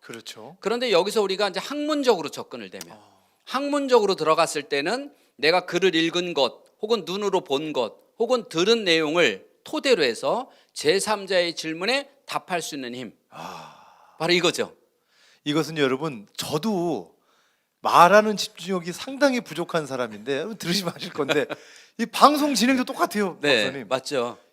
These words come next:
Speaker 1: 이게 그 순간에 어떤 말을 어떻게 전달할 것인가를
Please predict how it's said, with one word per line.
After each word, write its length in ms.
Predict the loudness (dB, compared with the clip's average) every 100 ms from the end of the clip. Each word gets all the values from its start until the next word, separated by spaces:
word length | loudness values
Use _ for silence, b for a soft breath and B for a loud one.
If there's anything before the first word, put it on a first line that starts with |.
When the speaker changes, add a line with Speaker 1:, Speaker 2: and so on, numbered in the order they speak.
| -8
Speaker 1:
이게 120 | -6
그 200 | 0 0
순간에 840 | 0 -4 2 2 4 2 0 -6 _ _ _
어떤 560 | 2 2 4 0 0 0
말을 360 | 2 2 2 2
어떻게 640 | 2 2 -2 -4 -2 -4
전달할 760 | -2 2 4 4 4 2 2 0
것인가를 640 | -4 -4 -6 -2 -2 -2